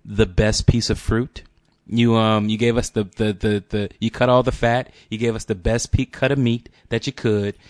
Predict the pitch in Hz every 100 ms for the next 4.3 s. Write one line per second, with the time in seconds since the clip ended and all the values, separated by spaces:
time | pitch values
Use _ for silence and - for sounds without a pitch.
0 | _ 104 113 107 113 127 - 104 101 113
1 | - - - _ _ 110 110 - 123 143
2 | - 170 - 127 107 107 - - 104 120
3 | 135 - 117 101 98 90 90 95 - -
4 | 147 120 90